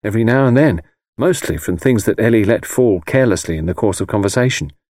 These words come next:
It didn't occur to her, naturally, that I didn't know about all those things. She'd been brought up in the midst of them,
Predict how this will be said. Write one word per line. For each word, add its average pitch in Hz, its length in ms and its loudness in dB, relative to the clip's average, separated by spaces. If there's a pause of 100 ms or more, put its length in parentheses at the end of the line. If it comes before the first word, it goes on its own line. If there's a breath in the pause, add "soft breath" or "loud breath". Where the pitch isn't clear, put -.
(760)
It 117 120 -6
didn't 131 280 0
occur 101 300 2
to 90 120 0
her, 104 220 2
naturally, 80 540 -4
that 92 140 -6
I 85 120 -2
didn't 85 340 -6
know 107 220 0
about - 280 -6
all 73 120 -10
those 87 240 -2
things. 160 280 0 (640)
She'd 151 200 -2
been 104 180 0
brought 123 240 2
up 131 180 0
in 107 60 2
the 98 80 2
midst 135 400 0
of - 80 -6
them, 71 180 -14